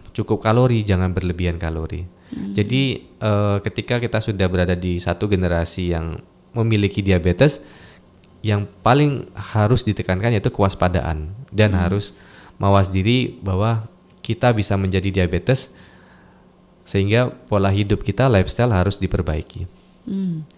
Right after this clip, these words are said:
Speaker 2: Bener nggak sih ada yang menyebutkan gini, Dok? Kalau misalnya bapak, eh, bapaknya yang kena, ini anaknya yang perempuan yang bakalan menurun,
Speaker 1: Mm-mm.
Speaker 2: artinya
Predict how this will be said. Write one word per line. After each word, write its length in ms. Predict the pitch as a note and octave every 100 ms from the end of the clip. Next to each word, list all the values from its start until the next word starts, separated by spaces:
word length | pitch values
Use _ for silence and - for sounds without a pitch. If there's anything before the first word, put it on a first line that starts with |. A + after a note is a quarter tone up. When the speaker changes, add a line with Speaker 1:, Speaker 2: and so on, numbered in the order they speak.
| - - - - - _ -
Speaker 2:
Bener 200 | G3+ G#3
nggak 200 | C#4 G3+
sih 140 | F3 A3+ B3+
ada 560 | - G3 F3 E3 D#3 -
yang 160 | G3
menyebutkan 460 | F#3+ F#3+ F#3+ A3 A3
gini, 200 | F#3+ E3
Dok? 220 | D3+ - - -
Kalau 140 | - A#3
misalnya 260 | B3 C4
bapak, 380 | C#4+ F#3+ - E3+ -
eh, 340 | - G3 F#3+ F#3+
bapaknya 440 | E3+ F#3 F#3+ B3+ B3+
yang 100 | G3+
kena, 320 | F#3 E3 D3+ - -
ini 120 | G3+
anaknya 460 | A#3+ A#3 A#3+ A3+ C4
yang 160 | C4 B3+
perempuan 480 | C#4 D#4 F4+ D#4+
yang 240 | A3 F3+ D#3+ D3+ -
bakalan 600 | - E3+ E3+ E3+ E3 D#3+ D#3
menurun, 560 | E3 D#3+ D3+ F#3+ C#4+
Speaker 1:
Mm-mm. 140 | - -
Speaker 2:
artinya 440 | D#3 G3 E3+ E3